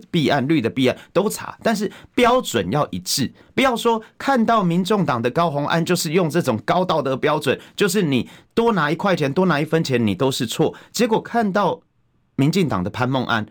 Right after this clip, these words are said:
马上就变成是说啊，没有，那是租屋，甚至只要再多一点质疑，就讲说你是不是瞧不起南部人？很抱歉哦，没有人瞧不起南部人，我是高雄女婿，我之前也在嘉义服务，我是南投子弟，所以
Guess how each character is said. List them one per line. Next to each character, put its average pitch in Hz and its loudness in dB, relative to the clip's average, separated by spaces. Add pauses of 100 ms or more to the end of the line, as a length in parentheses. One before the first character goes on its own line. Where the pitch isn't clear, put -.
(180)
马 123 0
上 160 2
就 160 0
变 147 0
成 127 0
是 135 -4
说 131 0
啊， 143 0
没 127 2
有， 135 0
那 139 -2
是 151 -2
租 143 0
屋， 143 2
甚 180 2
至 147 0 (140)
只 135 -2
要 196 2
再 185 0
多 185 2
一 185 4
点 117 0
质 113 -2
疑， 117 2
就 151 0
讲 95 -4
说 127 0 (140)
你 123 2
是 - -4
不 165 0
是 156 0
瞧 110 -2
不 123 -2
起 - -4
南 85 0
部 110 0
人？ 104 -6 (200)
很 113 0
抱 131 0
歉 110 -2
哦， 67 -10 (180)
没 165 4
有 190 4
人 110 0
瞧 107 -4
不 120 -2
起 101 -2
南 90 0
部 110 0
人， 95 0
我 104 2
是 175 0
高 135 -2
雄 107 -4
女 95 -4
婿， 117 -2
我 110 0
之 175 -2
前 110 0
也 92 0
在 107 -2
嘉 107 -4
义 113 -2
服 92 -4
务， 101 0 (200)
我 117 2
是 156 -2
南 107 -2
投 104 -2
子 87 -10
弟， 98 -2
所 - 0
以 240 -2